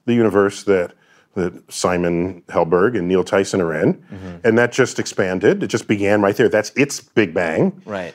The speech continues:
Speaker 1: And then it expands, and then comes the T V show Big Bang Theory. And
Speaker 2: Yes.
Speaker 1: that's that universe. Here's another universe, began a little later. Another one began a little earlier. Some universes don't expand forever. They might collapse.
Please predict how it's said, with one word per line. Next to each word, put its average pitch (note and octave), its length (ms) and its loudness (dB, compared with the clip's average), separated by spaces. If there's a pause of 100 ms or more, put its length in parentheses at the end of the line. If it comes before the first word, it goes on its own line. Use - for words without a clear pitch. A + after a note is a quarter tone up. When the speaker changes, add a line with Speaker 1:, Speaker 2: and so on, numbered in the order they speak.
Speaker 1:
And A2 180 2
then G#2+ 160 4
it G#2+ 80 4
expands, G2+ 600 -2
and G#2+ 120 0
then A2+ 140 4
comes G#2+ 400 0 (160)
the F2+ 120 -10
T G#2+ 180 2
V G2 100 2
show F#2+ 240 4
Big E2+ 200 -2
Bang F#2 240 -2
Theory. F2+ 380 0 (320)
And A2 140 -4
Speaker 2:
Yes. A#2+ 240 0
Speaker 1:
that's G#2+ 140 -8
that A#2+ 280 4
universe. G#2 400 0
Here's D#3+ 160 0
another E3+ 280 4
universe, C3 340 2
began G#2+ 280 0
a G2+ 60 4
little G2+ 220 4
later. F#2 360 2 (160)
Another A2 200 0
one G#2 140 2
began F#2 280 -2
a F#2+ 60 -2
little G2 260 2
earlier. F2+ 440 2 (200)
Some C#3+ 240 -2
universes A#2+ 420 0
don't A2 160 2
expand G#2 380 -2
forever. F#2 320 -2
They G2 100 2
might G2 260 0
collapse. F#2 540 -2